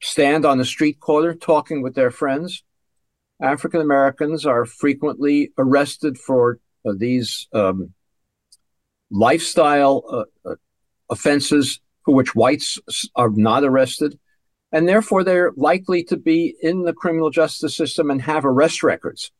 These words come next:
Some of these laws don't even, uh, require that you be convicted. They say if you've been arrested, you can't obtain housing. And a landlord, uh, in, in some places, is even required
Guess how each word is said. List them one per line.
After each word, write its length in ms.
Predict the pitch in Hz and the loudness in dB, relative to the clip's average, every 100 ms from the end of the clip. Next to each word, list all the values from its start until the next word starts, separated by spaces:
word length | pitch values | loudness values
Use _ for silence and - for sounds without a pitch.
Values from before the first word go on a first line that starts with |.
| _ | _
Some 260 | - 170 | -4 0
of 60 | 185 | 2
these 200 | 139 - | 0 2
laws 380 | 123 123 135 127 | 4 4 4 0
don't 280 | 143 143 151 | 0 0 0
even, 380 | 143 151 147 - _ _ _ _ - | 0 0 -4 -8 _ _ _ _ -2
uh, 160 | 139 139 127 | 0 -2 -2
require 460 | 143 - 160 156 | -4 2 2 2
that 140 | 156 151 | 0 -2
you 100 | 165 | -2
be 160 | 170 | -2
convicted. 520 | - 165 185 208 - - _ _ _ _ _ _ _ _ _ _ _ | -4 -4 -4 -4 -8 -10 _ _ _ _ _ _ _ _ _ _ _
They 140 | 120 | 0
say 220 | 113 131 127 | 2 2 2
if 180 | 139 - | 2 0
you've 100 | 135 | 0
been 140 | 160 | 0
arrested, 540 | 156 165 208 - - - _ _ _ _ _ _ | 4 2 2 -2 -10 -12 _ _ _ _ _ _
you 140 | 127 | -8
can't 340 | 127 139 120 127 | -4 -4 -2 -4
obtain 400 | 95 - 113 107 | -4 -4 -2 -2
housing. 500 | 110 98 87 - - _ _ _ _ - | 0 -2 -2 -10 -14 _ _ _ _ -4
And 140 | 123 | 0
a 40 | |
landlord, 760 | 117 127 135 135 123 117 117 104 - | 2 2 2 2 2 2 0 -4 -2
uh, 280 | 107 101 101 _ _ _ _ _ | 0 2 -2 _ _ _ _ _
in, 240 | 131 78 - | -14 -14 -10
in 140 | 98 | -10
some 260 | - 139 208 | -2 2 2
places, 480 | - 131 107 147 120 | 2 0 2 -2 -2
is 140 | 107 | 2
even 240 | 143 139 131 | 2 2 0
required 760 | 135 - 175 214 247 101 - | 0 -2 0 2 2 -2 -6